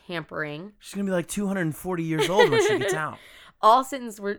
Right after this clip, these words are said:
Speaker 1: sentences were to run concurrently. <laughs> And the judge ordered Stella to pay a small fine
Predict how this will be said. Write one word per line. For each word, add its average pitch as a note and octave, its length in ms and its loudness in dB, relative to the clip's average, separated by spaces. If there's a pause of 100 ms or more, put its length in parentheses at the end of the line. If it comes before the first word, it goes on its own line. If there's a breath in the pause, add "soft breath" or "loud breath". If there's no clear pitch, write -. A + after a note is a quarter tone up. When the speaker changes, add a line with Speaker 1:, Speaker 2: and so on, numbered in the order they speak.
Speaker 1:
sentences G#3 420 -8
were F3+ 120 -8
to F#3 120 -10
run E3+ 300 -4
concurrently. F3+ 1300 -4
<laughs> - 60 -20 (720 loud breath)
And G3+ 140 -2
the G#3+ 80 0
judge G#3 300 2
ordered F#3+ 400 0 (420)
Stella F#3 380 0
to F#3+ 140 -8
pay F#3+ 220 -4
a E3+ 60 -4
small F#3+ 300 -4
fine G3+ 540 -4